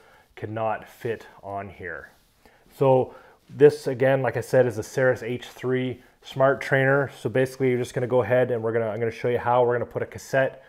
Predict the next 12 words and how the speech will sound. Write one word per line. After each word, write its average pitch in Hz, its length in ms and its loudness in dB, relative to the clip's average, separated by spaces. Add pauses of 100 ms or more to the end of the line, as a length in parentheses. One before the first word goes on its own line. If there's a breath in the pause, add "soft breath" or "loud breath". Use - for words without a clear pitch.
(420 soft breath)
on 139 420 0 (160)
this. 151 520 2 (100)
So - 140 -6
this 139 220 0
does 165 440 8
have, 135 440 4
uh, 127 160 4
end 135 240 -4
caps. 127 300 2
Like 127 120 -8
I 123 40 0
said, 120 360 0